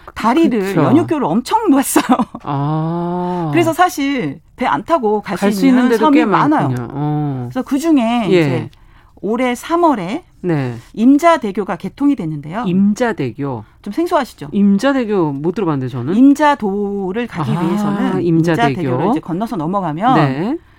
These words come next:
Speaker 1: 대광 해수욕장이 있어요. 대광 해수욕장.
Speaker 2: 음.
Speaker 1: 그러니까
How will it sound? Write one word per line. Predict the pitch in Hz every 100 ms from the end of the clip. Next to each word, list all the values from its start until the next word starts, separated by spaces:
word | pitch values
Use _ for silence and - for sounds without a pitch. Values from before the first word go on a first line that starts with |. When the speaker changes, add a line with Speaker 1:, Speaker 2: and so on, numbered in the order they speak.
| _ _ _ - _ -
Speaker 1:
대광 | 190 226 247 330 320 294 -
해수욕장이 | 320 320 294 - 175
있어요. | 143 - 151
대광 | 180 185 196
해수욕장. | 185 202 156 - 156
Speaker 2:
음. | 156 170 185 196 202 196 180 147 139
Speaker 1:
그러니까 | 262 -